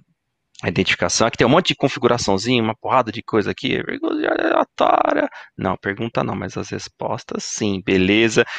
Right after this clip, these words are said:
Que eu já vou colocar para vocês entrarem. Peço a gentileza, coloquem suas,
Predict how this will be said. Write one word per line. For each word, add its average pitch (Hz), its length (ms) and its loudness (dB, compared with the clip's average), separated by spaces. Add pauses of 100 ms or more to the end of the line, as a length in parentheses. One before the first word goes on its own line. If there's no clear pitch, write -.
(100)
Que 110 120 -2
eu 107 40 2
já 104 80 2
vou 104 140 -2
colocar 104 320 0
para 98 400 2
vocês 110 840 -2 (180)
entrarem. 139 1120 2 (440)
Peço 143 360 2
a 135 40 0
gentileza, 120 680 -2 (440)
coloquem 107 560 -4
suas, 160 280 -10